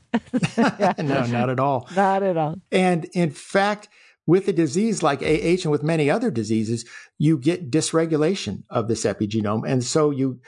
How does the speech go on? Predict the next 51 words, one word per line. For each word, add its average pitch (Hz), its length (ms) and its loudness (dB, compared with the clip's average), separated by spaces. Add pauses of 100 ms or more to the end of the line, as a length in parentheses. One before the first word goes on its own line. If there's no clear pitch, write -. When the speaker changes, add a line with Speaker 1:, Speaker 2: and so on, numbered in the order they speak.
(220)
Speaker 2:
have 147 260 2
certain 143 380 -2
genes 143 380 -2
turned 139 260 0
on 135 160 0
and 127 100 -2
turned 131 220 0
off, 135 260 0
and, 139 360 -4
and 127 200 2
then 127 380 0
you 139 160 -2
can 123 160 2
move 131 240 2
the 123 60 -4
cell 131 280 0
towards, 127 460 -2 (380)
unfortunately, 131 380 0
disease 120 320 0
states 127 200 -2
can 123 140 -2
move 131 140 0
the 113 60 -6
cells 127 320 -2
towards 123 360 -2
death, 127 420 -2 (140)
and, 113 340 0
uh, 110 280 -2 (280)
and, 113 380 -2 (280)
uh, 110 320 -4
it, 123 140 -4 (240)
you 110 100 -2
know, 110 200 -2
the 117 120 2
outcomes 123 380 -2
that - 100 -2
you 120 100 -2
get 131 180 0
with 110 120 -6
a 107 40 -4
disease 110 320 -4
like 107 160 -4
A - 20 0
H. 123 460 -4 (120)
Speaker 1:
So 240 200 0
when 247 120 -2
you 349 140 2
say 240 260 0
dysregulation, 180 1200 0
you 190 160 0
mean 185 460 2